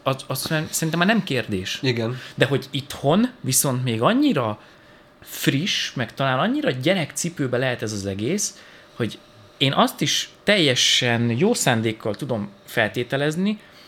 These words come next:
Speaker 1: hogy a Hunesnél is úgy álltak, hogy basszus, mi ezt nem gondoltuk, hogy előfordulhat,
Speaker 2: Igen,
Speaker 1: és
Speaker 2: igen,
Speaker 1: ne-, és hogy
Speaker 2: szerintem
Speaker 1: nem
Speaker 2: is ez
Speaker 1: vagyunk
Speaker 2: van.
Speaker 1: elő-, felkészülve.
Speaker 2: Igen,
Speaker 1: És lehet,
Speaker 2: igen.
Speaker 1: hogy ennek konkrétan valami sokkal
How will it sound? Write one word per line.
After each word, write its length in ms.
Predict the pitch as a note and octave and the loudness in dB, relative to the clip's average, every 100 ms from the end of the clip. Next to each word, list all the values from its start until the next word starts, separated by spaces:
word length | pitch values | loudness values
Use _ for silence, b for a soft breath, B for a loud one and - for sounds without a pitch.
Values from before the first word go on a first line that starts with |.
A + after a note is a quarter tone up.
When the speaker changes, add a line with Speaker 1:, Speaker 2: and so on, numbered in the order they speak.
| B B | B B
Speaker 1:
hogy 200 | B2+ C#3 | -2 0
a 40 | |
Hunesnél 540 | G3 B3+ G2+ - B2 | 4 2 2 -2 0
is 200 | A2+ A#2+ - | 0 -2 -4
úgy 200 | D#3+ A#2 | -4 -2
álltak, 380 | G2 G2 B2+ - | -4 -4 -6 -6
hogy 220 | C3+ B2 B B B B - - | -4 -4 B B B B -20 -12
basszus, 340 | B2+ C3 C#3+ - | -8 -6 -6 -6
mi 100 | C#3+ | -8
ezt 140 | - | -6
nem 180 | F#3 B2 | -6 -6
gondoltuk, 460 | F#2+ F#2 F#2+ - - | -6 -6 -6 -8 -6
hogy 120 | G#2 | -4
előfordulhat, 720 | F#2+ G2+ - A2 G2+ A2+ G#2+ C#3+ | -2 -4 -4 -6 -4 -4 0 0
Speaker 2:
Igen, 120 | B2 | 2
Speaker 1:
és 80 | B2+ | 2
Speaker 2:
igen, 120 | F3 | 4
Speaker 1:
ne-, 40 | A#3 | 2
és 60 | - | 4
hogy 160 | D3 | 4
Speaker 2:
szerintem 260 | D#3+ G3 C4+ | 6 6 6
Speaker 1:
nem 100 | E4 | 6
Speaker 2:
is 60 | G3 | 6
ez 40 | |
Speaker 1:
vagyunk 260 | F3 G3 G3+ | 6 6 6
Speaker 2:
van. 100 | A#3+ | 4
Speaker 1:
elő-, 180 | C3 B2 B | 4 -2 B
felkészülve. 1080 | - - A#3 B2+ - G#2+ - A2+ G#2+ G2+ G2 B2 | -2 2 4 2 0 0 0 0 0 0 -2 0
Speaker 2:
Igen, 180 | C3+ | 2
Speaker 1:
És 120 | G#2+ A3 | 4 4
lehet, 180 | B3 | 4
Speaker 2:
igen. 100 | C#3+ C3 | 4 4
Speaker 1:
hogy 80 | |
ennek 280 | E3 E3+ D3+ | 4 4 0
konkrétan 640 | - D3+ D#3+ F#3+ F#3+ G3+ F#3 | 0 0 2 0 2 0 2
valami 260 | F3 E3+ | 2 2
sokkal 920 | F3 - C4+ C4+ - - B2+ A#2+ A#2+ | 2 4 2 2 -16 -2 2 4 2